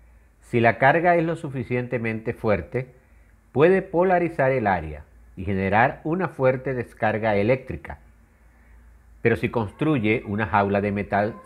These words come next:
cerrada, no importa cuánto valga la carga externa, en lo interno no se sentirán los efectos. Fue Michael Faraday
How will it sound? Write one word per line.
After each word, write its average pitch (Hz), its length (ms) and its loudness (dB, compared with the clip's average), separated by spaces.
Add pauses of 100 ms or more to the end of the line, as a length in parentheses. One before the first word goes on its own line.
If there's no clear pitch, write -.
cerrada, 104 500 0 (680)
no 127 100 2
importa 202 540 0
cuánto 185 440 -2
valga 147 340 4
la 113 140 0
carga 101 300 0
externa, 95 640 -2 (520)
en 101 200 -2
lo 95 100 -2
interno 147 680 -2 (140)
no 135 360 -4
se 196 160 -8
sentirán 110 600 -4
los 107 160 -8
efectos. - 580 -12 (3000)
Fue 170 220 4
Michael 185 420 0
Faraday 85 540 -2